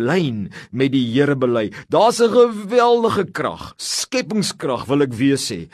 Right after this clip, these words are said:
Lewe en dood, sê die skrif, lê in die krag van die tong. En ek wil 'n stappie verder gaan vandag, né? En ek wil vir jou lei in 'n positiewe geloofsbelydenis in lyn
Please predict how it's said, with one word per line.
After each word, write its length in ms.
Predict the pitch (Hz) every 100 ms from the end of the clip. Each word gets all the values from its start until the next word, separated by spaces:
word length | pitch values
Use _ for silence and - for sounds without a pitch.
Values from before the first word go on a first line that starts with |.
| - -
Lewe 640 | 123 156 233 269 240 247
en 280 | 220 220 165
dood, 280 | 175 233 -
sê 200 | - 185
die 100 | 180
skrif, 380 | - 190 156 107
lê 280 | 107 139
in 80 | 185
die 160 | 156 -
krag 500 | - 165 151 87 85 - - -
van 260 | - 156
die 180 | 131 107 -
tong. 300 | 151 85 76 _ _
En 120 | 143
ek 160 | 180 -
wil 180 | 247 220
'n 60 | -
stappie 360 | - - 233
verder 540 | - - 185 170 190 190
gaan 200 | 160 151
vandag, 440 | 131 98 90 90
né? 240 | 87 131 - _ - -
En 120 | 156
ek 180 | 180 214
wil 120 | 247
vir 200 | 226 214
jou 480 | 170 127 135 131 156 - _ _ _ _ 143
lei 580 | 131 143 175 127 135 - - -
in 160 | 180 180
'n 320 | 170 175 160 - _ _
positiewe 720 | 240 262 254 254 - 214 208
geloofsbelydenis 1040 | 143 151 139 165 185 147 135 117 135 143
in 280 | - 170 143
lyn 360 | 135 185 190 175